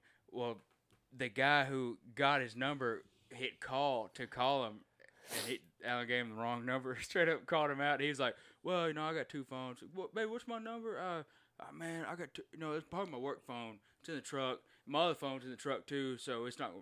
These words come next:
uh, it's not gonna ring." He's like, "It's, your phone's over." He's like, "Yeah,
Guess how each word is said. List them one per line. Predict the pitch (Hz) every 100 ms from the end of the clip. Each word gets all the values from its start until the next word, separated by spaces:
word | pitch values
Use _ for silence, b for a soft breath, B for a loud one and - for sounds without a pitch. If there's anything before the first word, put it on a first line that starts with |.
| -
uh, | - 73 113 - _ -
it's | 131
not | 139 98
gonna | 117
ring." | 131 123 - -
He's | 180
like, | 170
"It's, | 214 - -
your | 185
phone's | 220 254 233 185
over." | 233 233 - _ -
He's |
like, |
"Yeah, | 143